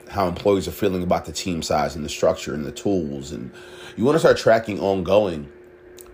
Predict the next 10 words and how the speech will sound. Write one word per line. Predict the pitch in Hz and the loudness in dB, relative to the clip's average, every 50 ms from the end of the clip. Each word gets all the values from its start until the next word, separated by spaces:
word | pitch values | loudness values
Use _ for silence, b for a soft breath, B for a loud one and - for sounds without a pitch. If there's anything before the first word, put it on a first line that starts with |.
| - - - - - - - - - - - | -20 -20 -20 -20 -20 -20 -20 -20 -20 -20 -14
how | - - 143 160 160 | -2 0 2 4 6
that | 151 147 143 143 | 6 6 8 8
all | 139 139 139 135 120 | 8 8 6 4 2
is | 107 101 92 - - - - - - - - - - | -2 -4 -4 -4 -6 -6 -8 -12 -20 -20 -20 -14 -8
measuring | 87 95 120 139 139 113 113 117 110 113 123 | -2 2 4 4 4 4 2 2 2 4 4
up | 139 147 - | 2 2 0
to | - - 165 | -2 -2 2
their | 98 120 117 - - | 6 6 6 8 6
overall | 113 - 104 107 104 101 104 101 | 6 6 6 6 6 6 6 2
happiness. | 92 110 120 143 - - 104 78 - - - - - - | 0 0 -2 -2 -2 -4 -8 -8 -10 -12 -14 -16 -16 -18